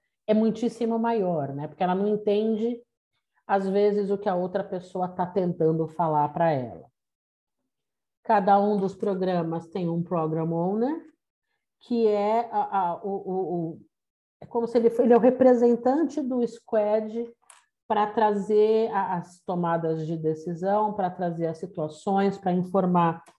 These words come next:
o que que é gargalo, aonde que o pessoal tá tendo dificuldade e puxar a administração da empresa pra situação de como é que a gente tira isso e a gente tira esse gargalo, tira o nó desse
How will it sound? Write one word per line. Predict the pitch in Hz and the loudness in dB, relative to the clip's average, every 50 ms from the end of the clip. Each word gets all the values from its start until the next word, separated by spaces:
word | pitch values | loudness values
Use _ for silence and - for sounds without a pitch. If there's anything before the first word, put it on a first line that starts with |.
| _ _ _ _ _ - | _ _ _ _ _ -10
o | - | -8
que | - - 214 | -4 -4 0
que | - 220 | 0 2
é | 190 | 2
gargalo, | 175 170 170 170 170 190 196 202 202 196 190 196 190 185 | 2 2 2 2 0 0 2 2 2 2 2 0 0 2
aonde | 180 175 175 180 190 196 190 180 185 180 | 2 2 2 0 -2 -2 -2 -4 -4 -6
que | 185 | -8
o | 180 | -8
pessoal | - 185 175 180 - - 185 170 170 | -8 -8 -8 -8 -8 -4 -2 -2 -2
tá | 170 185 175 | -2 -4 -6
tendo | 175 - 170 165 160 156 | -4 -4 -6 -4 -4 -6
dificuldade | 156 156 - 175 175 - 175 170 175 175 185 190 185 185 185 175 165 185 | -8 -8 -12 -12 -8 -6 -2 2 4 6 6 8 6 6 4 2 0 0
e | 196 156 196 | 0 0 -2
puxar | 196 - 214 208 208 208 - - 208 190 190 196 208 214 208 - - _ _ _ _ _ _ _ _ - | -2 0 0 2 2 0 -2 -2 0 2 2 2 0 0 -4 -8 -20 _ _ _ _ _ _ _ _ 0
a | 220 202 | 2 4
administração | 202 196 190 202 202 196 202 202 196 196 - 202 202 190 190 - - 208 196 202 202 | 4 4 2 0 0 0 0 -2 -4 -6 -6 -6 -6 -6 -6 -6 -4 -4 -2 -2 -2
da | 196 190 | -2 -4
empresa | 190 196 190 - 202 190 185 185 190 196 196 190 208 214 220 220 - - _ _ _ _ - | -4 -4 -6 -4 -2 -2 -2 -2 -2 -4 -4 -4 -2 -4 -4 -4 -8 -16 _ _ _ _ -2
pra | 226 214 214 208 | 2 2 2 0
situação | 208 - 233 233 - 240 220 214 214 220 - - 220 202 202 196 202 208 208 196 | 0 -6 -8 -4 0 2 2 2 0 -4 -6 -2 0 2 2 0 0 -4 -6 -6
de | 180 180 190 196 208 208 208 202 190 185 190 | -8 -8 -6 -4 -4 -2 -2 -2 -4 -4 -4
como | - 214 202 208 | -6 -4 -2 -2
é | 202 202 | -4 -4
que | 202 240 | -4 -4
a | 226 202 | -6 -4
gente | 208 220 208 202 - - | -4 -6 -6 -6 -8 -12
tira | - - _ - - 233 226 214 208 196 | -14 -16 _ -8 -4 -2 0 2 2 2
isso | 185 180 185 196 190 190 - - - 214 208 208 - - - _ _ _ _ _ _ _ - | 2 0 0 0 -2 -4 -6 -8 -4 -4 -4 -4 -6 -12 -20 _ _ _ _ _ _ _ -6
e | 196 202 185 | -2 -2 -2
a | 190 | -2
gente | 185 185 190 190 196 190 - 214 | -2 -2 -4 -4 -4 -4 -6 -8
tira | 208 208 - - - 262 254 240 | -8 -8 -12 -4 -2 2 6 6
esse | 226 220 226 - 240 | 6 6 6 2 0
gargalo, | 202 202 196 190 185 175 185 185 185 185 180 185 185 185 | 2 2 0 0 2 0 2 2 2 2 2 0 -4 -6
tira | 185 - - 233 226 214 214 | -8 -8 -4 -4 -2 -2 -2
o | 202 | -2
nó | 202 190 185 185 185 190 | -2 -4 -4 -4 -4 -4
desse | 185 175 185 190 190 190 - | -2 -2 -2 -2 -4 -6 -10